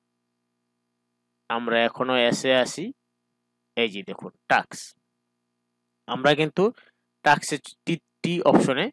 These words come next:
চলে আসছি। এখন আমরা যেটি করব সেটি হলো আমরা টাস্ক ম্যানেজারটা খুঁজে বাহির করব। এই যে দেখুন এটাই যে সেই টাস্ক,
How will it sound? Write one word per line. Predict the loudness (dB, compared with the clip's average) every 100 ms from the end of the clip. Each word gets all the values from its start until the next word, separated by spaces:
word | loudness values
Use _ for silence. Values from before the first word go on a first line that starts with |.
| _ _ 0
চলে | 2 4 2
আসছি। | -2 -6 -4
এখন | 0 2
আমরা | 2 6 6
যেটি | 4 -2 -6 -6 _ _ _ _ _
করব | 4 6 6 4
সেটি | 2 2 4
হলো | 6 6
আমরা | 4 4 2 0 _ _ _
টাস্ক | 4 4 4 0
ম্যানেজারটা | 0 2 0 2 0 0 _ _ _ _ _ _ _ _ _ _ 0
খুঁজে | 4 6 4
বাহির | 2 -6 -12
করব। | -14 -12 0 2
এই | 4
যে | 2 0
দেখুন | 0 -4 -4 -2 -2
এটাই | 4 4 4
যে | -2 -2 -4
সেই | -4 -4 -2
টাস্ক, | 2 4 2